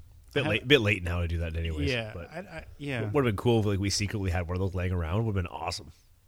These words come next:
Speaker 1: Again, we should really, like, do show meetings before we do the podcast, not do the show meetings during the podcast.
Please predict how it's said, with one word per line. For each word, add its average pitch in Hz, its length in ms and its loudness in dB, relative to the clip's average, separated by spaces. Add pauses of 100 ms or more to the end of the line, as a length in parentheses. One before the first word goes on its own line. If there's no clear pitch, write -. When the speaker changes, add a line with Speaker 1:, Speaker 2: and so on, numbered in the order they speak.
(760)
Speaker 1:
Again, 113 360 6
we 120 120 2
should 107 180 0
really, 107 200 4
like, 90 240 2
do 90 180 0
show 90 260 -2
meetings 95 360 -2
before 87 340 -6
we 85 120 0
do 85 80 0
the 82 80 -2
podcast, 87 520 -4 (240)
not 92 300 0 (280)
do 85 140 -2
the 85 80 0
show 87 200 0
meetings 85 360 -4
during 85 320 -4
the 98 80 -2
podcast. 98 460 -6